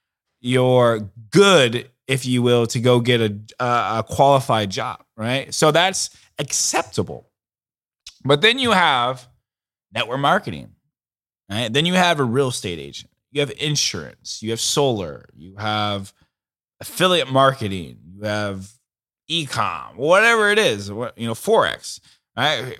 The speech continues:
Perfect example, the industry I'm in, Forex and investing. But people won't pay a thousand dollars to learn from a, a coach. They won't buy a course. They won't go to an event.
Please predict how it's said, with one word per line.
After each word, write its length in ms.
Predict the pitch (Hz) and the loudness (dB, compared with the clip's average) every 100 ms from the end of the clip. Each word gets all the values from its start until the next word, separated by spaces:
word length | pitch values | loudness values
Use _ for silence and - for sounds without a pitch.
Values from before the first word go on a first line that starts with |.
| - | -2
Perfect 220 | 165 165 | 2 2
example, 360 | 139 135 - 69 | 0 -2 -6 -10
the 240 | 92 98 | -8 -6
industry 400 | 131 143 - 131 | -4 -2 -4 -2
I'm 140 | 117 92 | -2 -4
in, 80 | |
Forex 500 | 76 - 151 151 143 | -6 -2 0 -2 -4
and 140 | 135 101 | -10 -12
investing. 520 | 92 101 98 - - _ _ _ _ _ _ _ - | -16 -16 -16 -18 -20 _ _ _ _ _ _ _ 0
But 180 | 147 | 2
people 480 | 123 208 254 240 214 | 2 0 2 6 6
won't 800 | 151 156 135 110 131 - - - _ _ _ _ | 6 4 4 2 -2 -6 -6 -8 _ _ _ _
pay 720 | - 160 151 135 127 120 113 _ _ _ _ _ _ _ _ _ _ _ | -2 0 2 2 0 -2 -6 _ _ _ _ _ _ _ _ _ _ _
a 60 | 135 | -6
thousand 720 | - 156 208 233 214 214 185 | 0 4 4 4 0 -2 0
dollars 640 | 156 170 175 147 110 101 - | 4 6 6 6 2 -2 -4
to 120 | 120 | -2
learn 280 | 120 143 147 | 2 2 0
from 260 | 147 131 | -2 0
a, 260 | 120 113 101 | 2 0 -2
a 120 | 90 | -6
coach. 720 | 107 139 101 - - - - - | -6 -4 -4 -6 -12 -12 -14 -14
They 80 | 101 | -6
won't 260 | 139 165 117 | -4 -2 2
buy 220 | 135 156 | 2 2
a 80 | 139 | 0
course. 880 | - 160 147 110 - - - - - | -4 -2 0 -2 -6 -10 -10 -12 -8
They 80 | 110 | -6
won't 220 | 143 135 | -4 -4
go 140 | 143 | -2
to 120 | 147 | 0
an 120 | 147 139 | -2 -2
event. 680 | 127 135 147 113 64 - | -4 -4 -4 -4 -8 -14